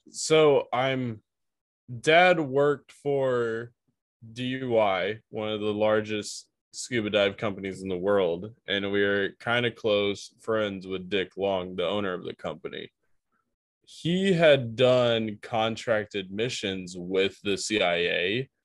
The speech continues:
to go dive down into Russian sunken subs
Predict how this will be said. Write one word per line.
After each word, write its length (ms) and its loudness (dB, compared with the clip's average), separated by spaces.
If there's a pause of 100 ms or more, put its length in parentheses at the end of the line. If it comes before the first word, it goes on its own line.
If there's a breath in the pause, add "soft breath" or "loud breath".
(200)
to 120 -2
go 380 2
dive 640 0
down 500 -4
into 300 -8
Russian 720 -4
sunken 600 -6
subs 580 -2